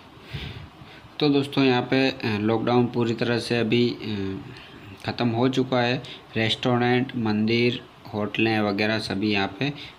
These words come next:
खुल चुके हैं, तो लहसुन का भाव आगे आपको बहुत ही ज़ोरदार देखने को मिल सकता है। यानी कि सभी, अ, दुकानें वगैरह, होटलें वगैरह सब खुल चुके हैं, तो यहाँ पे लहसुन के बाज़ार में तेज़ी आपको ज़रूर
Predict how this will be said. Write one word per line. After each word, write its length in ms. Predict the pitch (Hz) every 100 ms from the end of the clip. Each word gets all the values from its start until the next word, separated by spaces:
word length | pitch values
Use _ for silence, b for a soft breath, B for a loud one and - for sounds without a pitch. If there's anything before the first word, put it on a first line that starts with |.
| -
खुल 220 | - 120
चुके 300 | 117 120 -
हैं, 240 | 117 127 143 - - - -
तो 80 |
लहसुन 400 | 110 107 - 113
का 120 | 110 110
भाव 240 | 113 110
आगे 220 | 101 95
आपको 440 | 98 98 - 117 147 - -
बहुत 340 | 98 95 -
ही 180 | 131 139 - -
ज़ोरदार 360 | 101 104 110
देखने 340 | 104 98 - 104
को 200 | 117 139 - 123
मिल 160 | 107
सकता 380 | 104 98 - -
है। 200 | 87 92 B B B B B 127
यानी 220 | 117 123
कि 160 | 139 135
सभी, 580 | 113 107 127 135 135
अ, 40 | - - 110 107 107
दुकानें 400 | 110 113 113 113
वगैरह, 340 | 107 110 113
होटलें 380 | 110 104 101 110
वगैरह 340 | 104 104 113
सब 280 | 110 139 135
खुल 240 | - 113
चुके 220 | 107 110 110
हैं, 180 | 107
तो 160 | 104 113
यहाँ 180 | 107 101
पे 120 | 110
लहसुन 380 | 107 98 - 107
के 80 | 104
बाज़ार 340 | 98 95 101
में 160 | 104 104
तेज़ी 300 | 98 95 98
आपको 360 | 92 - 104
ज़रूर 480 | 98 98 120 165 160